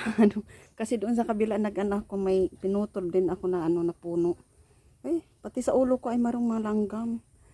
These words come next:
So, yun lang guys. And bye-bye. Sana lagi kayo andyan. Suportahan niyo ako lagi. Maraming salamat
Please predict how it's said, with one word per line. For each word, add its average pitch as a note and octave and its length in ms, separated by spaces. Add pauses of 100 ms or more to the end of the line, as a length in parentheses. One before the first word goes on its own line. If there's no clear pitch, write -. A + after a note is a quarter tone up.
(320)
So, B3 240
yun C#4 240
lang C#4 160
guys. C4 400
And B3 240
bye-bye. B3 800
Sana A#3+ 320
lagi A3+ 320
kayo A3+ 240
andyan. A3+ 720 (480)
Suportahan G#3+ 560
niyo G#3+ 240
ako G#3+ 160
lagi. A#3+ 640
Maraming A3+ 400
salamat G3+ 480